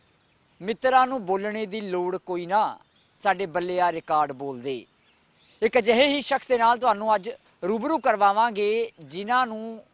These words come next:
ਖੁਦ ਬੋਲਣ ਦੀ ਲੋੜ ਨਹੀਂ ਪੈਂਦੀ, ਉਹਨਾਂ ਦੇ ਜੋ ਰਿਕਾਰਡ ਨੇ ਉਹੀ ਬੋਲਦੇ ਨੇ। ਰਿਕਾਰਡਾਂ ਦੀ ਇੱਕ ਲਿਸਟ ਮੇਰੇ ਕੋਲ ਇੱਥੇ ਮੌਜੂਦ ਹੈ, ਤੁਸੀਂ ਵੀ ਇੱਕ ਵਾਰ ਨਜ਼ਰ ਮਾਰੋ, ਇੱਕ ਵਾਰ ਪੜ੍ਹੋ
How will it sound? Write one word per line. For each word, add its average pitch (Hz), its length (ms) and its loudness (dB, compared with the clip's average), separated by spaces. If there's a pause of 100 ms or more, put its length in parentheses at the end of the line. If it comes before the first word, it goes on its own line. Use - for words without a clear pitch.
ਖੁਦ 277 160 -4
ਬੋਲਣ 208 300 -2
ਦੀ 233 100 -4
ਲੋੜ 190 240 -4
ਨਹੀਂ 240 160 -10
ਪੈਂਦੀ, 220 360 -10 (440)
ਉਹਨਾਂ 240 200 0
ਦੇ 220 240 -2
ਜੋ 185 160 -2
ਰਿਕਾਰਡ 190 380 4
ਨੇ 208 120 -8
ਉਹੀ 196 240 -4
ਬੋਲਦੇ 156 380 -6
ਨੇ। 131 180 -8 (220)
ਰਿਕਾਰਡਾਂ 202 440 4
ਦੀ 254 80 -6
ਇੱਕ 240 100 -10
ਲਿਸਟ 226 300 -6
ਮੇਰੇ 220 220 -6 (120)
ਕੋਲ 233 220 0
ਇੱਥੇ 226 180 -6
ਮੌਜੂਦ 180 520 -2
ਹੈ, 135 160 -8 (1500)
ਤੁਸੀਂ 214 260 -4
ਵੀ 285 60 0
ਇੱਕ 254 140 -4
ਵਾਰ 269 120 6
ਨਜ਼ਰ 240 260 2
ਮਾਰੋ, 247 320 4 (1080)
ਇੱਕ 185 180 -2
ਵਾਰ 226 160 6
ਪੜ੍ਹੋ 285 420 2